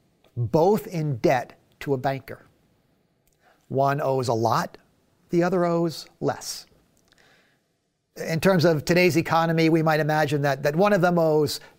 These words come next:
ten thousand dollars, the other owes a hundred thousand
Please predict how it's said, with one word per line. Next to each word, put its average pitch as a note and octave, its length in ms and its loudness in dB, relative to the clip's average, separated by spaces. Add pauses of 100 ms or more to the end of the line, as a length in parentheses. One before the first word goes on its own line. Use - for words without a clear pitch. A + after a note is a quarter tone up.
ten F3 220 -2
thousand E3+ 440 0
dollars, D#3 540 -2 (540)
the D3+ 140 2
other F#3+ 240 4
owes D#3 380 2
a C3+ 120 -4
hundred D3 580 -8
thousand G#2 460 -12